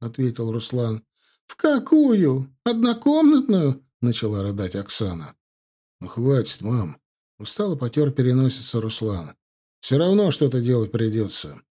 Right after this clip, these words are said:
От дома отказываться мы с женой не хотим.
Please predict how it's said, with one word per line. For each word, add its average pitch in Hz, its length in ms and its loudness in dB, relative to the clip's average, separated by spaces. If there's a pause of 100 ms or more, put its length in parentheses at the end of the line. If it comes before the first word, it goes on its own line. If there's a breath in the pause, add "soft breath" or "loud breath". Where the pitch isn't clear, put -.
(220)
От 117 240 -4
дома 196 300 4
отказываться 107 640 -2
мы 120 160 2
с 110 40 -2
женой 120 360 2
не 139 120 2
хотим. 110 580 -2